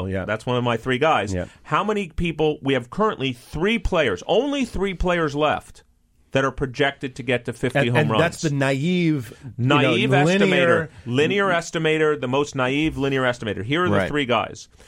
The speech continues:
Speaker 1: One, I'll put on my Yankee hat.
Speaker 2: Aaron Judge.
Speaker 1: Aaron Judge.
Speaker 2: The Judge's Chambers.
Speaker 1: Yep, he's, he's, uh,
Speaker 3: <laughs> Ugh.
Speaker 1: he's projected right now to reach fifty-seven home runs. So let's take 'em one by one.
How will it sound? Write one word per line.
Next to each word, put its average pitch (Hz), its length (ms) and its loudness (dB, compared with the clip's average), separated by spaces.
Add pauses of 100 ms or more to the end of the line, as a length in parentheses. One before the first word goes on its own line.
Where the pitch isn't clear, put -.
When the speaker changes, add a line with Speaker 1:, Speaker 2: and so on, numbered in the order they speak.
(240)
Speaker 1:
One, 165 480 0 (1200)
I'll 110 120 0
put - 120 0
on 160 100 0
my 156 100 2
Yankee 165 380 -2
hat. 156 340 -2 (240)
Speaker 2:
Aaron 110 240 0
Judge. 104 380 2
Speaker 1:
Aaron 202 360 2
Judge. 147 500 -2 (120)
Speaker 2:
The 113 80 0
Judge's 208 520 0
Chambers. 208 800 0
Speaker 1:
Yep, 156 260 2
he's, 190 340 -2
he's, 165 340 -2
uh, 170 100 4
Speaker 3:
<laughs> 110 340 2
Ugh. 101 60 2
Speaker 1:
he's 190 120 -2
projected 165 580 0
right 143 220 0
now 139 360 0
to 120 160 -6
reach 123 260 -2
fifty-seven 147 880 -2
home 127 280 0
runs. 98 300 -2
So 208 80 2
let's 247 120 -4
take 220 140 0
'em 160 120 -2
one 139 200 0
by 117 160 2
one. 101 320 -8